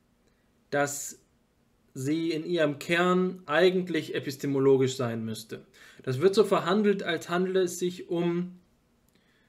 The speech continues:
psychologische, empirische Gegebenheiten, als sei das eine empirische Beobachtung. Ah ja, hier, unter diesen spezifischen experimentellen Bedingungen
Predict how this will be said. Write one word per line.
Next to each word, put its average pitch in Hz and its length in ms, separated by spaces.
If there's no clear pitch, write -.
psychologische, 151 880
empirische 135 680
Gegebenheiten, 120 880
als 131 200
sei 151 160
das 160 140
eine 139 420
empirische 202 680
Beobachtung. 139 880
Ah 123 200
ja, 175 200
hier, 170 380
unter 139 180
diesen 185 540
spezifischen 190 800
experimentellen 165 920
Bedingungen 147 420